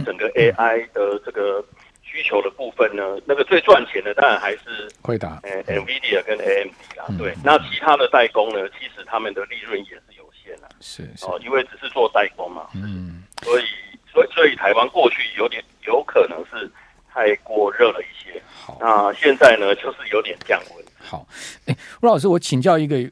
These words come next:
Speaker 2: 有关贵中心的问题哈。像A I这些加速器啊，呃，对一些统计啊，哈，或者说一些调查的这个资料的计算很有帮助嘛，对不对？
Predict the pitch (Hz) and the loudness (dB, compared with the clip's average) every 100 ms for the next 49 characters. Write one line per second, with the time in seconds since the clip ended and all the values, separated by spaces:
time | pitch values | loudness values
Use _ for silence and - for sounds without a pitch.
0 | _ - 120 147 151 151 131 135 143 123 | _ -4 0 2 2 2 2 0 0 0
1 | 107 107 90 80 76 - 71 _ _ _ | 0 -2 -6 -12 -12 -10 -12 _ _ _
2 | - 202 - 220 - 185 185 180 175 180 | -2 -2 0 -6 2 4 6 4 2 0
3 | 175 160 160 165 143 - 156 127 120 104 | 2 2 2 -2 -4 -4 -4 -4 -4 -8
4 | 98 104 - 151 139 127 123 123 123 120 | -10 -14 -10 0 2 2 2 2 0 0
5 | - 175 147 135 - _ _ _ 160 180 | 2 2 2 -2 -6 _ _ _ 0 0
6 | 151 120 120 185 151 135 131 127 123 120 | 2 0 0 2 4 4 4 2 0 2
7 | 160 143 160 151 147 151 143 139 - 104 | 0 2 0 0 0 -2 2 2 2 -2
8 | 117 113 113 117 _ 131 117 107 143 139 | -2 -2 -4 -6 _ -4 -4 -4 -2 2
9 | 139 113 113 117 107 107 107 104 - 165 | 2 0 -2 -4 -4 -4 -6 -8 -4 -4
10 | 127 143 107 123 117 87 110 117 127 98 | 2 0 2 -2 -2 -2 -2 -2 -4 -6
11 | 90 87 90 90 | -6 -10 -10 -10